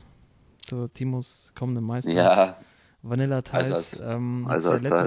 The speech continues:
Speaker 2: Tice.
Speaker 1: Jahr Daniel Tice in die Rotation gespielt durch seinen Hustle Plays und, ähm, durch seinen Einsatz, äh, wird wahrscheinlich, hat jetzt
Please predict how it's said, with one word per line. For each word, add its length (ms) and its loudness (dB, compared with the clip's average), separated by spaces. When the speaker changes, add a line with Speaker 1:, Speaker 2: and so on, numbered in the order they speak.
Speaker 2:
Tice. 20 -4
Speaker 1:
Jahr 260 -2
Daniel 260 -2
Tice 360 -6
in 200 -6
die 100 -2
Rotation 500 -4
gespielt 340 -2
durch 140 -2
seinen 340 -2
Hustle 260 4
Plays 680 4
und, 480 0
ähm, 420 -2
durch 160 -4
seinen 180 0
Einsatz, 840 -2
äh, 320 -10
wird 200 -4
wahrscheinlich, 600 -2
hat 120 -2
jetzt 300 -2